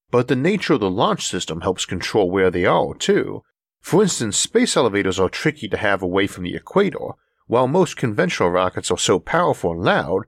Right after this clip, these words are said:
that we can't have them anywhere near a city, not even as close as airports on the outskirts tend to be.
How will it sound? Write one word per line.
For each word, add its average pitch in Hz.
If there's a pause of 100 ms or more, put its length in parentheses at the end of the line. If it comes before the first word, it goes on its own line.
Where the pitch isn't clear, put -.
that 135
we 151
can't 151
have 143
them 135
anywhere 127
near 117
a -
city, - (220)
not 127
even 123
as 101
close -
as 92
airports -
on 92
the 90
outskirts -
tend 92
to 90
be. 98